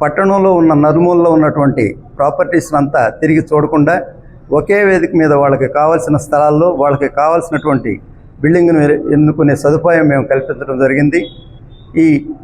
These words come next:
సదుపాయం యొక్క ముఖ్య ఉద్దేశం పట్టణ ప్రజలు ఎవరు కూడా కష్టపడకూడదు, వాళ్ళు కొనుక్కునే ఇల్లుని వాళ్ళకి అనుకూలంగా ఏ ఏ ప్రాంతాల్లో అయితే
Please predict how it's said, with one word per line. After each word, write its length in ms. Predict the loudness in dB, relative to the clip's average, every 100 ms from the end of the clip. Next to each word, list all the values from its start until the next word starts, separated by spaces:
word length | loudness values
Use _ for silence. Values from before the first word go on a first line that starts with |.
| -20 -6
సదుపాయం 440 | -2 -2 0 2 2
యొక్క 160 | 0 0 0
ముఖ్య 260 | 0 -2 -2 0
ఉద్దేశం 380 | 0 0 0 -4 -4
పట్టణ 260 | -4 -2 -2
ప్రజలు 220 | 0 2 2
ఎవరు 160 | 2 2 2
కూడా 120 | 0 -2
కష్టపడకూడదు, 680 | -8 -4 -2 0 0 0 -4 -6 -16 -20 -4
వాళ్ళు 220 | -2 0 0
కొనుక్కునే 400 | -2 -2 0 0 2
ఇల్లుని 320 | 2 2 2 0 -2 -10 -20 -20 -20 -20 -20 -12 -4
వాళ్ళకి 280 | 0 0 0 0
అనుకూలంగా 520 | 2 0 2 2 2 0 -4 -6 0
ఏ 20 | 0
ఏ 40 | 0 0
ప్రాంతాల్లో 420 | 0 0 0 0
అయితే 140 | 0